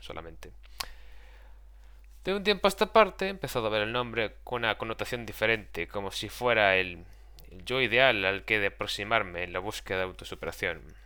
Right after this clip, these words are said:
¿Qué haría Gabriel? Encerrarse en un cascarón toda la vida, pasar de la peña y vivir su vida. ¿Qué haría Alexander? Salir al mundo y montarse un podcast con un par. Es una fricada rara, lo sé.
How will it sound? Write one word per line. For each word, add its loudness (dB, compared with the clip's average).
¿Qué 0
haría 2
Gabriel? 2
Encerrarse 0
en -6
un -12
cascarón -4
toda 0
la 4
vida, -4
pasar -4
de 0
la -2
peña 2
y 2
vivir -2
su -8
vida. -6
¿Qué 0
haría 6
Alexander? 2
Salir 0
al 2
mundo -2
y -12
montarse -4
un -10
podcast -4
con 0
un -4
par. 4
Es -10
una 2
fricada 10
rara, 8
lo 2
sé. 0